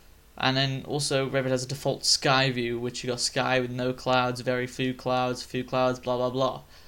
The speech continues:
Personally, I like very cloudy 'cause it does look pretty cool, but you can also have an image or a color. If you do color, you have to pick a color obviously here like usual,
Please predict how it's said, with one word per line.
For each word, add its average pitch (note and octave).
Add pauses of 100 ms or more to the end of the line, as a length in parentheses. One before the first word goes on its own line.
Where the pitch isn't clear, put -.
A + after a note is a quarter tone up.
(400)
Personally, C#3+
I G#2
like C3
very B2
cloudy B2+
'cause B2+
it B2
does B2+
look A#2+
pretty A#2+
cool, B2
but B2+
you B2+
can C#3
also B2+
have B2
an C#3
image C3+ (360)
or A#2+
a B2
color. B2 (720)
If -
you B2
do B2
color, B2 (440)
you B2+
have B2
to -
pick A#2+
a -
color B2+
obviously B2
here B2+
like B2
usual, C#3